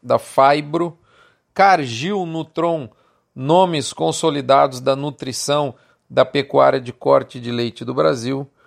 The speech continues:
U P L Pronutiva, unindo controle e biosoluções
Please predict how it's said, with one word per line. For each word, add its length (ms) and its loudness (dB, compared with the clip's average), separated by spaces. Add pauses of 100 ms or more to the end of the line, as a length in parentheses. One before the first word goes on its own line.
(340)
U 200 4
P 120 -2
L 440 6
Pronutiva, 1080 -4
unindo 480 -6
controle 880 0
e 120 -6
biosoluções 1300 -4